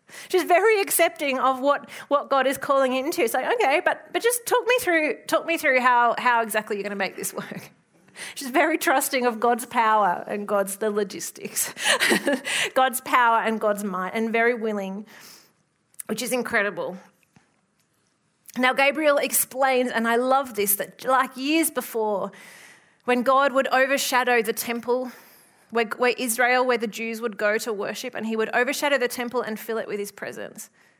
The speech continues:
In the same way, the Holy Spirit would overshadow Mary and fill her with his presence.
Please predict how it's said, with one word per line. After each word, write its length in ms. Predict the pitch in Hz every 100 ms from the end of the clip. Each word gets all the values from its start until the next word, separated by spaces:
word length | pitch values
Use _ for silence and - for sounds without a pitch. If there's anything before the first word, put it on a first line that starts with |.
| _ _ _ _ _ _ _ _ _ _ _ _ _ _ _ -
In 100 | 233
the 100 | 240
same 340 | 277 269 269
way, 340 | 254 240 226
the 120 | 226 220
Holy 320 | 233 240 247
Spirit 400 | - 254 233 220
would 120 | 226 -
overshadow 560 | 220 226 - 226 220
Mary 640 | 214 220 220 208 196 196 - _ _ _ _ _ _ _ _ _ _ _ _ _ _ _ _ _ _ _
and 180 | 226 220
fill 220 | - 226
her 200 | 214 220
with 260 | 220 208 208
his 140 | 208
presence. 540 | - - - - -